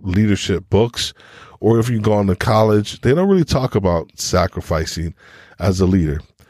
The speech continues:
One of the things that we have learned in our overall experience is to help leaders understand how to embrace the idea and concept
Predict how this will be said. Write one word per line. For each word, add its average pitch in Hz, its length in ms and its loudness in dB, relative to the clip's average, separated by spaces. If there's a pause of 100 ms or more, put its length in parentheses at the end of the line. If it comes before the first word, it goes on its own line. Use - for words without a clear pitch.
(400)
One 131 320 2
of 170 40 2
the 156 100 4
things 127 340 0
that 95 140 0
we 110 280 2
have 90 380 0
learned 90 420 2
in 92 200 -2
our 92 200 0
overall 87 400 2
experience 80 600 -2
is 82 120 -6
to 82 140 -2
help - 340 -4 (520)
leaders 92 480 2
understand 95 640 -2
how 104 260 0
to 101 240 0
embrace 82 640 0
the 90 280 -4
idea 90 520 2
and 80 120 -4
concept - 760 -4